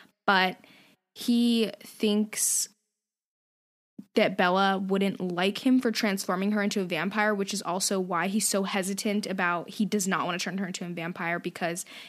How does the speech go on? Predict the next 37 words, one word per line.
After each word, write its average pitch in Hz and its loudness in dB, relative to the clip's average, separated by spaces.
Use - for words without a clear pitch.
he 240 4
has 220 4
this 214 2
whole 196 -2
idea 190 0
that 185 -4
she's 190 0
going 180 -2
to 185 -4
hate - 0
him 254 2
for 277 0
it, 330 2
be-, 208 -2
for 208 2
being, 185 0
like, 180 -8
selfish, 214 0
which, 214 -2
again, 196 0
I 185 -2
mean, 190 0
Alice 208 4
even 220 4
tells 180 0
him 190 0
that, - -6
like, - -4
this 226 2
is 226 2
only 202 2
taking 202 0
into 190 -2
account 196 -2
of, 190 -8
like, 185 -4
what - -2